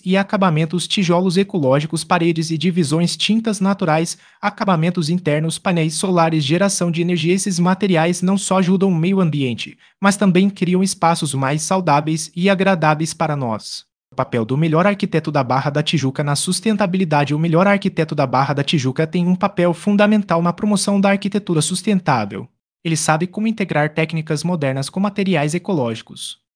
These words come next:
Além disso, ele nos ajuda a entender a importância de projetar espaços que respeitem a natureza. Com seu conhecimento, podemos criar lares que são bonitos e sustentáveis. Para mais informações sobre práticas sustentáveis, veja Arquitetura Sustentável para Projetos Residenciais.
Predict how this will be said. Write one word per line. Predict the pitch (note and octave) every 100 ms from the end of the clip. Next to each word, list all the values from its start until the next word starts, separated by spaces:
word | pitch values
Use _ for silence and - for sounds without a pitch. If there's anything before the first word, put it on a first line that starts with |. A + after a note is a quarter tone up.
| _ -
Além | B2+ D#3
disso, | E3+ E3+ F#3
ele | D#3+ E3+
nos | F#3 G3
ajuda | G3 F3+ G#3
a | G3
entender | F#3 G3+ D#3
a | F3
importância | D#3+ G3 G3 F3 F3+
de | E3+
projetar | E3 F3+ F3+ F3+ D#3+ D#3+
espaços | D#3+ D#3+ D#3+ D#3+ -
que | F#3
respeitem | F3+ F3+ F#3 G3+ G3+ G3
a |
natureza. | F3 E3+ E3+ D3 A2 G2 C3 _ _ _ -
Com | F3+
seu | G#3
conhecimento, | G3 F#3 F#3+ G#3+ D#3+ C3 - - _
podemos | F#3+ E3+ F#3+ -
criar | F3+ D3+ D3+
lares | C#3+ D3+ D#3
que | G3
são | - F3
bonitos | E3+ F#3 F#3 F#3 -
e | F3
sustentáveis. | - G3 - A3+ - A#2+ G#2+ F#2+ - - - _ _ -
Para | D#3
mais | E3 E3+ D#3+
informações | F#3 F#3+ F3+ - F3+ F3
sobre | G3 F3
práticas | D#3+ D#3 E3+ F#3+ F3+ F3
sustentáveis, | A3 A3 A3+ G3+ C3+ A#2 C3 - -
veja | C3+ E3+ G#3
Arquitetura | F#3+ F#3+ A3 G3+ G3+
Sustentável | - G#3 A3+ G3 F#3+ F#3+
para | F#3+ G3+
Projetos | F#3+ F3+ D#3+ G3 F#3+ -
Residenciais. | F#3+ F#3+ F#3+ G3 - F#3 C3 G2+ - -